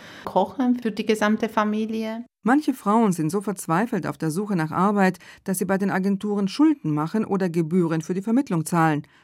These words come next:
Speaker 2: noch bevor sie einen Euro verdient haben.
Speaker 1: Es gibt bestimmte Parallele zum, äh, Menschenhandel, auch, sage ich, Zuhälter, so ungefähr.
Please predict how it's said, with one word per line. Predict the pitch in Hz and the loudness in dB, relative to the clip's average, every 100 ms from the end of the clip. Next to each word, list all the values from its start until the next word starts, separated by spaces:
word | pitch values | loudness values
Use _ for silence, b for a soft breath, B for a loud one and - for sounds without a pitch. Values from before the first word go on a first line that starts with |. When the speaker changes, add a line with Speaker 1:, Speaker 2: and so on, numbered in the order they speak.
| b | b
Speaker 2:
noch | 185 | -4
bevor | 190 180 202 202 | -4 -2 0 0
sie | 190 - | -2 -4
einen | 175 202 240 - | -2 -2 -2 0
Euro | 190 147 | 0 0
verdient | 147 139 139 156 | -2 -4 -4 -4
haben. | 131 127 - _ _ | -6 -6 -12 _ _
Speaker 1:
Es | - | -20
gibt | 196 190 - - 170 | -16 -16 -18 -12 -8
bestimmte | 170 - 180 185 180 | -8 -4 -2 -2 -4
Parallele | 180 170 165 156 180 175 | -6 -4 -4 -6 -8 -10
zum, | 175 170 170 170 175 | -10 -6 -4 -2 -4
äh, | 170 | -4
Menschenhandel, | 165 165 185 190 196 190 190 196 190 180 170 | -2 -2 -4 -2 -2 0 0 0 0 -2 -4
auch, | 160 165 | -6 -6
sage | 175 165 165 170 | -6 -6 -4 -4
ich, | 170 175 | -6 -2
Zuhälter, | 190 190 185 196 196 196 196 208 214 196 | -2 0 -2 -2 -2 -2 -2 0 -4 -4
so | 180 | -2
ungefähr. | 190 190 190 180 185 196 | -2 -2 -4 -6 -4 -6